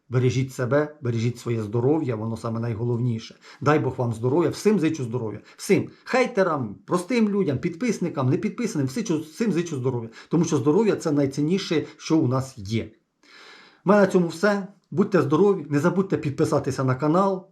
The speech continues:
поставити вподобайку. От. Буду вам дуже сильно вдячний.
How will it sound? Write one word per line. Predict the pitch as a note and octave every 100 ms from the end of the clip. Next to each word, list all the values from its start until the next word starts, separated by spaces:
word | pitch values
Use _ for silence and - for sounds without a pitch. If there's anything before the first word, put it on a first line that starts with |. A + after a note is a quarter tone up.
| _
поставити | - C#3+ E3+ B2+ B2+
вподобайку. | B2 D3 D#3+ E3+ G#3+ G#3 G3 F3+ -
От. | F3+ E3+ D#3 - _ _ _ _ _ -
Буду | F#3 F3
вам | C3+ A#2+
дуже | A#2+ A3 D3
сильно | D3 C#3 B2+
вдячний. | A#2+ F3 G3 F#3+ F3+ D#3+ D#3+